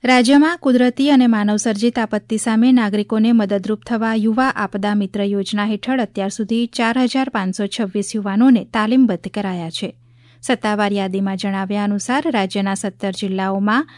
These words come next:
આપદા મિત્રોને અદ્યતન કટોકટી કીટથી સજ્જ કરાયા છે, જેમાં અમદાવાદ, અમરેલી, આણંદ, ભાવનગર, જામનગર, જૂનાગઢ, ખેડા, કચ્છ, મોરબી, નર્મદા, નવસારી, પોરબંદર,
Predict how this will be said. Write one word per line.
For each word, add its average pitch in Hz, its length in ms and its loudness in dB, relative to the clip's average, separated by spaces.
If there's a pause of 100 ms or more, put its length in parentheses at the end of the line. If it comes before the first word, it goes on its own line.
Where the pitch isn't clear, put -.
(140)
આપદા 240 380 2
મિત્રોને 185 480 0
અદ્યતન 247 520 0
કટોકટી 220 540 -4
કીટથી 254 420 -4
સજ્જ 196 280 -6
કરાયા 190 440 -6
છે, 311 300 -6 (300)
જેમાં 214 300 0
અમદાવાદ, 202 600 -2
અમરેલી, 202 480 -2
આણંદ, 208 460 -2
ભાવનગર, 196 580 -2
જામનગર, 190 640 -4
જૂનાગઢ, 202 640 -4 (380)
ખેડા, 254 420 4 (100)
કચ્છ, 220 380 -2
મોરબી, 220 420 2
નર્મદા, 196 560 -2
નવસારી, 196 600 -4
પોરબંદર, 196 640 -4